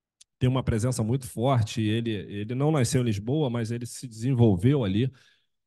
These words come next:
e hoje ele já exporta esse modelo Web Summit, como, por exemplo, pro Rio de Janeiro, mês que vem eles vão fazer, acho que em junho, vão fazer no Canadá, é, fazem em Dubai também. Então, o modelo Web Summit, ele, ele já é exportado pra outros países,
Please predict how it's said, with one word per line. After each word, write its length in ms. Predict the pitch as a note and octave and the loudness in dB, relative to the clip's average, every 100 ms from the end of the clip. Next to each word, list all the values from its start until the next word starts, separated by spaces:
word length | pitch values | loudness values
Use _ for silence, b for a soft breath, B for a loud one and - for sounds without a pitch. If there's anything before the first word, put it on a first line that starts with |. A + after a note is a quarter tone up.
| - | 0
e 80 | B2 | 4
hoje 220 | C#3+ C#3+ | 4 4
ele 120 | D3+ | 2
já 180 | E3 F3 | 2 0
exporta 760 | - - E3 F#3+ - C#3 G#2 G2+ _ | -2 -6 -6 -6 -8 -8 -8 -8 _
esse 200 | A2+ A2 | -10 -10
modelo 360 | C3 B2+ A2 C3 | -4 -2 2 2
Web 180 | A#2+ A2 | 2 -2
Summit, 480 | - A#2 C#3 C3+ D#3+ - | -6 -8 -8 -10 -14 -8
como, 240 | C#3 D3+ | -8 -6
por 140 | - C3+ | -4 -2
exemplo, 240 | A#2+ C3+ | 0 -2
pro 120 | A#2+ | -2
Rio 140 | G#2+ B2+ | -2 0
de 60 | A2+ | -2
Janeiro, 500 | G#2+ A#2+ D3 D3+ C#3 b b - | -2 -2 -2 -4 -8 b b -8
mês 180 | A#2 B2+ | -6 -4
que 120 | A2 | 0
vem 160 | A#2+ | 0
eles 160 | B2+ G#2+ | 2 2
vão 100 | A#2 | 0
fazer, 340 | A#2 G2+ A2 G#2+ F2 F2 G#2 | 0 0 2 0 -2 -6 -10
acho 160 | F#2 - | -12 -6
que 60 | |
em 40 | G2+ | -4
junho, 380 | F2 B2 A2+ F#2 | 0 0 0 0
vão 140 | A#2 | -4
fazer 240 | A#2+ G#2+ | -4 -4
no 80 | A2+ | -4
Canadá, 600 | G#2 A2 G2 F#2 A2+ A#2+ b b b - | -4 -4 -4 -2 -4 -4 b b b -12
é, 440 | G2 G2+ G2 G2 F#2 | -6 -4 -4 -6 -6
fazem 400 | - C3+ A#2+ A#2+ | -4 -2 -2 -4
em 40 | |
Dubai 440 | A2 F2+ G#2 A#2 | -6 -6 -4 -4
também. 340 | G2+ F#2+ G2+ B2 | -4 -10 -10 -12
Então, 220 | A2+ A#2+ | -12 -10
o 20 | |
modelo 380 | B2 A2+ A2 C3 | -8 -6 -4 -4
Web 200 | A#2+ G#2+ | -4 -6
Summit, 460 | - B2 B2 A2+ A#2 | -6 -4 -4 -4 -2
ele, 140 | A2+ | -2
ele 200 | A2 A2 | -2 -2
já 200 | G#2 A2 | 0 0
é 80 | A2+ | -2
exportado 500 | A2 A#2 G#2+ A2+ A2 | -4 -6 -4 -4 -2
pra 140 | A2 | 2
outros 300 | G#2+ B2+ - | 4 2 0
países, 440 | - F#2+ G#2 G#2+ | -4 -2 -2 -4